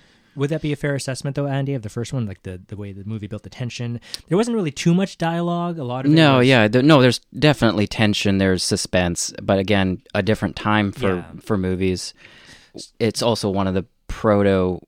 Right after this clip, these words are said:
Speaker 2: slasher movies.
Speaker 1: Yeah.
Speaker 2: So it was, you know, one of a kind at the time.
Speaker 1: So, I mean, obviously in hindsight, I, I get hindsight. I get where they were going with this movie. But I guess the reason I left sort of disappointed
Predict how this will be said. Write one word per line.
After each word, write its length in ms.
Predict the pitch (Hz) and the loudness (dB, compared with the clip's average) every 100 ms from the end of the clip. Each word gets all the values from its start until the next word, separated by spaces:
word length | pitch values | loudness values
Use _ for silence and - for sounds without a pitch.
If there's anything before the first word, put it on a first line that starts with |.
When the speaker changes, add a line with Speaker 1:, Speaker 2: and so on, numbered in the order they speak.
| _ | _
Speaker 2:
slasher 480 | - - 113 101 101 | -10 -2 0 0 -2
movies. 460 | 80 55 - - 110 | -4 -6 -10 -10 -10
Speaker 1:
Yeah. 100 | 101 | -8
Speaker 2:
So 440 | 87 101 85 85 - | -4 -2 -2 -4 -6
it 100 | 107 | -8
was, 180 | 104 - - | -8 -12 -10
you 140 | 117 | -8
know, 120 | 87 | -6
one 240 | 87 104 107 | -8 -4 -4
of 80 | 95 | -4
a 40 | |
kind 300 | - 127 123 | -4 -2 -2
at 100 | - | -4
the 60 | - | -10
time. 380 | - - - - _ - | -12 -14 -14 -18 _ -18
Speaker 1:
So, 400 | - 156 143 139 _ - 135 - | -4 0 0 -2 _ -12 -10 -4
I 60 | |
mean, 300 | 147 139 131 - 131 | -2 -2 -4 -8 -8
obviously 300 | 135 - 123 | -6 -6 -6
in 60 | |
hindsight, 380 | 107 110 104 110 | -6 -8 -8 -10
I, 120 | 98 104 | -10 -12
I 80 | 104 | -12
get 520 | - 110 110 _ - _ - | -8 -10 -10 _ -20 _ -20
hindsight. 640 | - 113 107 - 98 95 - - | -12 -10 -8 -10 -12 -14 -18 -16
I 100 | 98 | -14
get 320 | 98 104 107 _ | -12 -12 -14 _
where 500 | 104 104 101 107 110 | -20 -18 -12 -8 -8
they 140 | 107 107 | -6 -8
were 100 | 104 | -8
going 260 | 107 101 | -10 -10
with 100 | 101 | -10
this 160 | 107 - | -12 -10
movie. 280 | 104 98 95 | -8 -8 -10
But 140 | 104 | -10
I 40 | 117 | -6
guess 240 | 135 - | -8 -8
the 180 | 151 131 | -10 -6
reason 280 | 151 160 135 | -6 -8 -12
I 220 | 110 117 | -12 -10
left 360 | 123 127 _ - _ _ | -8 -10 _ -20 _ _
sort 240 | - 127 | -12 -10
of 80 | 113 | -10
disappointed 680 | 120 120 - 123 117 113 | -12 -14 -12 -12 -10 -14